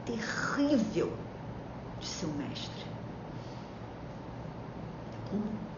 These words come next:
pode? Como ele pôde fazer isso? Como ele pôde fazer isso?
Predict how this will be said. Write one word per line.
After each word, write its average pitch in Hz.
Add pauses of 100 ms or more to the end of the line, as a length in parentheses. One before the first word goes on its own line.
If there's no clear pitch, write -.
pode? 190 (1500)
Como 262
ele 247 (560)
pôde 247
fazer 123 (120)
isso? - (500)
Como 277
ele 226 (160)
pôde 185
fazer - (120)
isso? -